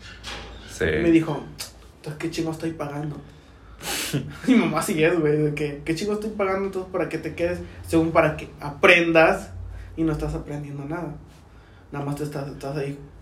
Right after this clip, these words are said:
Speaker 2: pendejeando, al lugar que estés aquí en la casa, estés aquí ayudándome o haciendo algo, o tan solo haciendo tus tareas, que todavía llegas a hacer la casa y dices, 'Yo voy a hacer tareas.'" Le digo, "No, sí, ma." Yo todavía estoy, todavía así de que, "Sí, ma,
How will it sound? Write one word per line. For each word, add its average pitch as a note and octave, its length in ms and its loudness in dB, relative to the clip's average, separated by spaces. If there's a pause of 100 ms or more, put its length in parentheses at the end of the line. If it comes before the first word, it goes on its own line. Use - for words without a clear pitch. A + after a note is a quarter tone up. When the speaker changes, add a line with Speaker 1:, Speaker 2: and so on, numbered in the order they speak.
(120)
Speaker 2:
pendejeando, D3+ 520 -2
al D#3 80 0
lugar D3 220 0
que D#3 80 -8
estés D3+ 160 -4
aquí D3+ 160 -2
en D3 80 -2
la C#3+ 120 -6
casa, E3+ 320 0 (380)
estés D3 340 -6
aquí C#3 260 -4
ayudándome F3 680 0
o D3+ 100 -2
haciendo C#3+ 380 -4
algo, F3+ 400 -2 (680)
o D3 880 6
tan D3 160 0
solo E3+ 760 2 (160)
haciendo F3 340 -4
tus D3+ 80 -4
tareas, E3+ 440 0
que D#3 100 -2
todavía D3+ 280 2
llegas E3 120 4
a F3 60 2
hacer E3+ 200 2
la D#3+ 140 0
casa F3 220 -4
y D#3+ 40 -2
dices, C#3 260 -6
'Yo - 80 -12
voy A#2 40 -8
a C3+ 40 -8
hacer - 200 -10
tareas.'" - 240 -10 (380)
Le C3+ 60 -4
digo, C#3 140 -4
"No, B2+ 100 -6
sí, - 180 -10
ma." - 160 -12 (160)
Yo C3 60 -10
todavía D#3 340 4
estoy, E3+ 80 2
todavía F3 220 8
así E3+ 100 2
de E3+ 140 4
que, D3 160 0
"Sí, D3 160 -4
ma, C3+ 180 -10